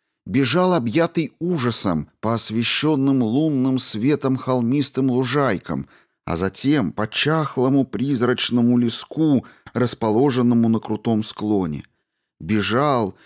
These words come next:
крича и отдуваясь, перепрыгивая через препятствия. Бежал прямо к зловещему особняку Мартенсов.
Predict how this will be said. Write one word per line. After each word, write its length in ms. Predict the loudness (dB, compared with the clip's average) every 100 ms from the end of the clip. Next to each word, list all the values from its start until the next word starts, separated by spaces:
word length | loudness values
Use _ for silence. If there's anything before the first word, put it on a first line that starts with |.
| _
крича 560 | -2 0 0 0 0 0
и 160 | 0 0
отдуваясь, 1080 | 0 -2 -2 0 2 2 2 0 -4 -8 -12 -20 _ -2
перепрыгивая 840 | 2 2 0 0 2 2 2 2
через 360 | 2 0 0 -4
препятствия. 960 | -2 -2 0 0 0 -4 -8 -8 -8 -12 _ _ _ -10
Бежал 520 | -2 0 2 2 0
прямо 440 | 0 0 2 2
к 60 | 0
зловещему 840 | 0 0 2 0 0 0 0 2
особняку 560 | 0 -2 0 -2 -2 -2
Мартенсов. 800 | 0 0 -2 -10 -12 -12 -14 -20